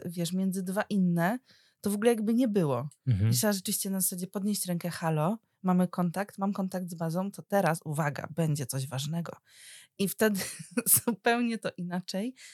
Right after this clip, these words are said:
Speaker 1: e, działa. No, uczymy się tej, e, międzygalaktycznej komunikacji, prawda?
Speaker 2: Tak, myślę, że to jest, e, przestrzeń, którą, e, uczymy się o sobie, e, i ro-, i rozwijamy i, i, i,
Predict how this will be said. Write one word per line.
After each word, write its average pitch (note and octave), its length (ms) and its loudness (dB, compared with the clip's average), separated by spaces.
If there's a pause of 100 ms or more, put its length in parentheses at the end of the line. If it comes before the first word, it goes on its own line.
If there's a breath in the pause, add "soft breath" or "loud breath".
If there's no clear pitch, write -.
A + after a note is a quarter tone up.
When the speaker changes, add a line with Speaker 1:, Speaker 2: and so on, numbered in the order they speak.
(240 loud breath)
Speaker 1:
e, F#3 180 2
działa. F#3 320 4
No, E3 100 4
uczymy A#3 400 0
się F3 140 -2
tej, D#3+ 280 0 (420 soft breath)
e, D#3 280 0
międzygalaktycznej F3+ 1000 2
komunikacji, F#3 680 -2
prawda? D3 480 -6 (240)
Speaker 2:
Tak, A#2 180 4
myślę, A2 300 4
że G#2 120 0
to A#2+ 140 0
jest, - 300 -2
e, A#2 100 0
przestrzeń, A#2 440 0
którą, A2+ 440 0 (400 soft breath)
e, A#2 300 2
uczymy B2+ 380 6
się A#2 260 2
o A2+ 80 0
sobie, A2+ 400 0 (160)
e, G#2+ 200 2
i A#2 140 4
ro-, A#2 160 6
i C3+ 120 4
rozwijamy A2+ 720 6
i, A2+ 420 0
i, A2+ 280 -6
i, G#2+ 120 -12